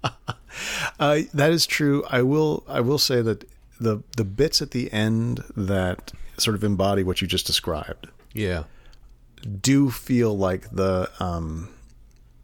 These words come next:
Speaker 1: uh, like the fiction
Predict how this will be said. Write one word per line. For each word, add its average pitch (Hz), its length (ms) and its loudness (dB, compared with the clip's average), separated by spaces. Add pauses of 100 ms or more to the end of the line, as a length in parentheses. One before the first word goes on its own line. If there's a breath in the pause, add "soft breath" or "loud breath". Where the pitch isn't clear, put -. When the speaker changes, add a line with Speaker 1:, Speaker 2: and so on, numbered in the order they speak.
(280)
Speaker 1:
uh, 95 340 -4 (1000)
like 135 460 -2
the 123 120 2
fiction - 1080 -4